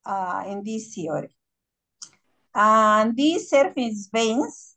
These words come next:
sometimes might enlarge due to central obstruction like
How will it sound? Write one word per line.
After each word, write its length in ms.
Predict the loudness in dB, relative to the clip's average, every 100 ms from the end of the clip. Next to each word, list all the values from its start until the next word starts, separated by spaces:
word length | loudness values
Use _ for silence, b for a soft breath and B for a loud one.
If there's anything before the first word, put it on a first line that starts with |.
| _
sometimes 800 | -2 0 0 2 0 0 -6 -8
might 420 | 0 2 0 -2
enlarge 540 | -6 -6 0 2 2 0 _ _ _ _ _ -14
due 240 | -8 -8 -8
to 80 | -8
central 580 | -2 -2 0 0 0 -4
obstruction 640 | -12 -6 -6 -4 -8 -2
like 240 | -2 -2